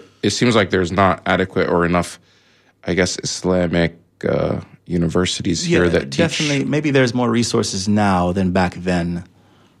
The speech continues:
Speaker 2: Um, I think there, um, we've, we've, we've, um, come a long way in terms of the community as, as far as having educational resources and institutions. But back then there wasn't that much, especially for, uh,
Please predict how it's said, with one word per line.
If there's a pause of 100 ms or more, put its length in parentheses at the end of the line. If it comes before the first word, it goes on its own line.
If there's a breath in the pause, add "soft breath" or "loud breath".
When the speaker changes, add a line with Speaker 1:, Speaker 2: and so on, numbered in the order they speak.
Speaker 2:
Um,
I
think
there,
um, (120)
we've,
we've,
we've,
um,
come
a
long
way
in
terms
of
the
community
as,
as
far
as
having (420 soft breath)
educational
resources
and
institutions. (300 loud breath)
But
back
then
there
wasn't
that
much,
especially
for, (800 soft breath)
uh,